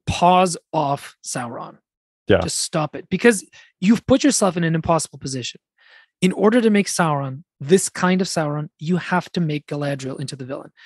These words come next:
Speaker 1: And you're trying to have it both ways. They're trying to have both ways, and it's not working.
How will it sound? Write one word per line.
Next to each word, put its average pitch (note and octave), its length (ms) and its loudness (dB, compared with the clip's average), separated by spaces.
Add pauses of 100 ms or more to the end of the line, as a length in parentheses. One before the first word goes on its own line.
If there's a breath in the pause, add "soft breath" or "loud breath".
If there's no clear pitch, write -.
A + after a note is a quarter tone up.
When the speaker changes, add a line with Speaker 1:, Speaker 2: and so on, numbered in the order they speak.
(240 loud breath)
Speaker 1:
And F3 220 0
you're F#3+ 160 6
trying G#3 360 4
to A3 40 6
have E3+ 180 0
it E3 100 -4
both D#3 220 -2
ways. D3 320 -8
They're C#3 100 -8
trying G3+ 200 2
to A3+ 60 4
have G3+ 100 0
both G3 180 -2
ways, E3+ 180 -4
and D#3+ 120 -2
it's D#3 140 -4
not D#3+ 140 -4
working. C#3+ 280 -8